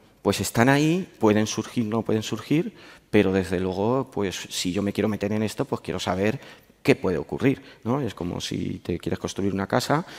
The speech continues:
y dices, "Lo pongo en un pantano, hay riesgo de que se inunde, o lo hago aquí", pues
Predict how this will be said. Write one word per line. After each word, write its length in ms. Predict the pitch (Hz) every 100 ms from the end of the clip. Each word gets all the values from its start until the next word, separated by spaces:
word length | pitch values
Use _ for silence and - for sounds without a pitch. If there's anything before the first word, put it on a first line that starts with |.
| -
y 80 | -
dices, 320 | 92 92 98
"Lo 480 | 95 101 95 95 92
pongo 240 | 110 107
en 80 | 107
un 140 | 110 107
pantano, 400 | 110 107 151 98
hay 100 | 95
riesgo 360 | 104 104 101
de 120 | 101
que 420 | - 104 101 98 101 -
se 160 | - 98
inunde, 480 | 98 143 123 87 80 - -
o 220 | - 92
lo 160 | 92 95
hago 220 | 95 101
aquí", 240 | 95 107 - - - -
pues 460 | 76 - - -